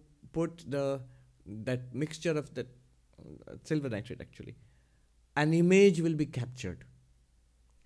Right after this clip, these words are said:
But if you do not," he says, "only white r-, light will stream through, radiance will stream through.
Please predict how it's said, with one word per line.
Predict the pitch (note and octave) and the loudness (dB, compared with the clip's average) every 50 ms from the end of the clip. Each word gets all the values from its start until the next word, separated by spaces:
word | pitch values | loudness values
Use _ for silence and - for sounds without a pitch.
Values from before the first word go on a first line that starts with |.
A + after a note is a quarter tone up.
| _ _ - | _ _ -6
But | A#2 A#2 | -4 -4
if | A2+ A2+ | -4 -4
you | A#2+ G2+ | -6 -6
do | F#2 G2 C3 D3+ | -2 0 2 4
not," | F3 F#3 F3 D3 - - - - | 4 4 4 2 0 -2 -8 -10
he | - A#2 | -10 -8
says, | G#2+ - A2+ G2+ F#2 F2 - - - _ _ _ _ _ - | -6 -4 -4 -4 -4 -6 -10 -16 -20 _ _ _ _ _ -6
"only | A#2+ B2+ C#3 C#3 C3+ C#3 B2+ | -4 -2 -2 -2 -2 -2 -2
white | G2+ G2 G2+ A2+ C3 D3 C#3+ B2+ B2 G#2+ | -2 -2 0 0 2 2 2 0 -2 -6
r-, | F#2+ F#2 - - | -10 -12 -12 -10
light | - A2 G#2+ G#2+ A#2 B2+ B2+ B2+ - - | -6 -4 -2 0 0 0 0 -2 -4 -6
will | A2+ G#2+ G#2 | -6 -6 -6
stream | - - - - A2+ A2 G#2+ G2+ F#2+ | -8 -12 -14 -10 -8 -8 -6 -8 -10
through, | F#2 - - F2 E2+ - | -12 -14 -16 -18 -18 -12
radiance | - F#2+ G#2+ A2+ A#2 A2+ A#2 A2+ A2 G#2+ - - | -6 -2 0 0 2 2 0 0 -2 -4 -6 -10
will | G#2 F#2+ | -12 -12
stream | - - - - F#2 F2+ - | -12 -14 -14 -14 -14 -14 -14
through. | - - - - | -16 -20 -20 -20